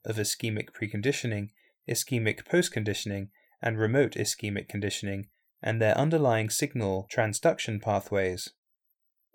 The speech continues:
Heusch and Gersch go on to discuss in detail the attempts to translate conditioning strategies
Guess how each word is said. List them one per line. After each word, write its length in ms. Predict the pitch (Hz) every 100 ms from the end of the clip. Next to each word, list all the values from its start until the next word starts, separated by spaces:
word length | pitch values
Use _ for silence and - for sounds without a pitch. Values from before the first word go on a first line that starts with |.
| _ - _ _ -
Heusch 400 | 175 196 - -
and 220 | 131 117
Gersch 520 | 123 147 101 101 - - -
go 180 | 156
on 120 | 185 180
to 120 | 170
discuss 540 | 151 - 107 95 -
in 220 | - 113
detail 640 | 107 151 156 117 104 98 95 - _ _
the 100 | 120
attempts 460 | 110 - 175 180 -
to 120 | 170
translate 600 | - 127 123 117 107 107
conditioning 640 | - 107 120 - 113 104
strategies 720 | 107 165 156 131 107 101 101